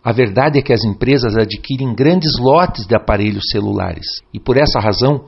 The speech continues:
conseguem dar desconto na venda casada com a fidelidade. Por essa razão, vendem um produto muito abaixo do preço normalmente praticado. Esse expediente caracteriza-se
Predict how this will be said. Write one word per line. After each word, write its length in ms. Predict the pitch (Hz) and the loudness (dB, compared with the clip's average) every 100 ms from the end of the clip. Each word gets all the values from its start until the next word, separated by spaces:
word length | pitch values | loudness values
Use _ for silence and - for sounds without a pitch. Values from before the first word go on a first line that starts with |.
| - | -2
conseguem 560 | 143 - 156 151 151 | -2 2 2 2 2
dar 160 | 135 143 | 2 0
desconto 680 | 131 - - 170 180 190 139 | 0 -4 0 2 4 2 0
na 140 | 113 | 0
venda 300 | 98 120 117 | 2 0 0
casada 600 | - 120 90 104 127 139 | 0 -2 0 0 0 -2
com 280 | - 139 135 | 0 0 0
a 60 | |
fidelidade. 760 | 131 139 135 143 123 101 85 - - | -2 -4 -2 -2 0 0 -2 -12 -2
Por 100 | 127 | 2
essa 240 | 127 - | 2 2
razão, 420 | 113 104 104 151 | 0 2 2 2
vendem 340 | 110 127 151 135 | 2 2 2 0
um 60 | |
produto 520 | 117 117 117 139 151 131 _ _ _ | 0 -2 -2 -4 -6 -10 _ _ _
muito 300 | 160 233 226 | 0 2 2
abaixo 460 | 160 135 156 156 156 | 2 2 2 0 -2
do 180 | 160 | -4
preço 400 | - 139 - - | 0 2 2 -2
normalmente 600 | 135 160 180 156 139 151 - | 0 2 4 2 2 -2 -2
praticado. 680 | 151 147 - 82 78 - - - | -2 -2 -6 -6 -6 -12 -16 -2
Esse 240 | 127 - | 0 0
expediente 680 | - - 113 117 131 160 - | -2 -2 0 2 2 0 -6
caracteriza-se 1000 | - 120 120 - 113 120 131 139 - - | -2 0 0 -2 -2 -2 -2 -2 -4 -6